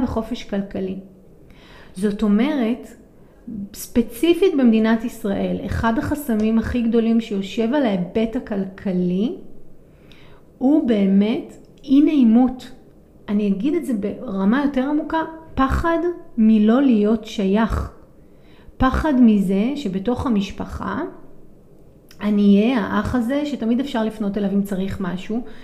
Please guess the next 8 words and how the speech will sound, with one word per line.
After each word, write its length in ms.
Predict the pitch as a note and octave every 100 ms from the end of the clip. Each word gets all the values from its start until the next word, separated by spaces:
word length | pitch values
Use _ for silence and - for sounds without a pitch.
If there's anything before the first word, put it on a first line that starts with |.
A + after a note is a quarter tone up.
| - -
ואם 200 | A3 C4+
באמת 320 | D4 C4+ C4+
הגענו 440 | A#3 G#3+ A#3 B3+ A#3+
ל-, 300 | G3+ F#3+ F#3+ - - -
לחופש 1000 | G3+ F#3+ F#3+ F#3 F3+ F3+ - - B3 E4
כלכלי 440 | - G3+ G3+ A3 C4
בהיבט 460 | G#3 F#3 A3+ B3
של, 320 | - A#3 F#3+